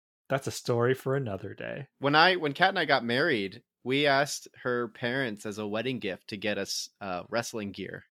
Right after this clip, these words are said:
Speaker 1: Like collegiate wrestling gear?
Speaker 2: W-, well, like, I'm n-, I'm not sure what the term is, but, like, I can't say sock and boppers. That's what I can't say.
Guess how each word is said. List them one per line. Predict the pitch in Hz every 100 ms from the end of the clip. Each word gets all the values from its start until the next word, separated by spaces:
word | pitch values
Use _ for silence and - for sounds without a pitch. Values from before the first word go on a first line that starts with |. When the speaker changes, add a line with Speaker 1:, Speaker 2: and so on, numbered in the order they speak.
| _
Speaker 1:
Like | 151
collegiate | - 131 113 120 170
wrestling | 160 165 190 180
gear? | 185 190 202
Speaker 2:
W-, | 185 - -
well, | 180 185
like, | 185 170 - - _
I'm | 151 190
n-, | -
I'm | 185 196
not | 185
sure | - - 147
what | 131 123
the | 110 -
term | - 113 101
is, | 95 90 -
but, | 107
like, | 113 104 - _ _ _ -
I | 139
can't | 208 202
say | 180 147
sock | 151 131 127
and | 104
boppers. | 104 104 90 - - - _ _
That's | 120 -
what | 123
I | 107
can't | 123 104
say. | - -